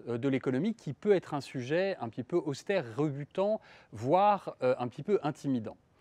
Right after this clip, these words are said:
L'économie, euh, c'est deux choses essentiellement.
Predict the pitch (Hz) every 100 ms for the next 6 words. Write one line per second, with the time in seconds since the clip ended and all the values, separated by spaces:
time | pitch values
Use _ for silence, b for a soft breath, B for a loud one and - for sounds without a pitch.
0 | b b b b - 226 277 220 190 208
1 | 254 240 - 123 123 120 - 208 135 160
2 | - 120 98 - 107 107 95 104 92